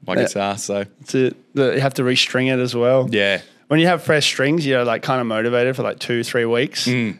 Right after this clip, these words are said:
Speaker 2: and then you let it go, and then, like, six months later, you're like, "Ah, they're rusted, and they're probably gonna break or whatever." But now that you have something that you've really honed in on, and that's kinda, like, the essence of this podcast is,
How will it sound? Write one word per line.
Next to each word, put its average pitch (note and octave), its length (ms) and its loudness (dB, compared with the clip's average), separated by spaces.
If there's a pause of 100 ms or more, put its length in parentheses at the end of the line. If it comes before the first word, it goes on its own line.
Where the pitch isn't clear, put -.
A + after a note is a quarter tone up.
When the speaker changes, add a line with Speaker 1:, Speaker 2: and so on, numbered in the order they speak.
(100)
Speaker 2:
and B2 100 0
then B2 120 2
you A#2+ 100 0
let A#2+ 180 2
it A2+ 80 -4
go, B2 320 2
and B2 200 -2
then, A#2 120 -4
like, G#2 140 -4
six - 240 -6
months A#2 180 -4
later, A#2 140 0
you're A#2 100 -2
like, F#2 120 -2
"Ah, G2+ 240 -2
they're F#2 180 -4
rusted, A2 920 0
and G2 160 -4
they're A2+ 80 -6
probably G#2 240 -6
gonna G2 140 -8
break G#2+ 480 -2
or - 20 -8
whatever." G#2 320 -4 (300)
But C3 80 -2
now E3 360 4
that E3 120 -2
you C#3 100 0
have C3+ 200 0
something B2 400 -2
that A#2 100 -2
you've A2 200 -4
really B2 240 0
honed A#2 380 0
in A#2+ 120 2
on, G3+ 240 2 (320)
and E3 80 4
that's G#3 160 0
kinda, A3 260 2
like, D#3 200 0
the C#3 180 -4
essence C3+ 580 -2
of B2 220 0
this B2 140 -4
podcast A2 680 -4
is, G#2 220 -6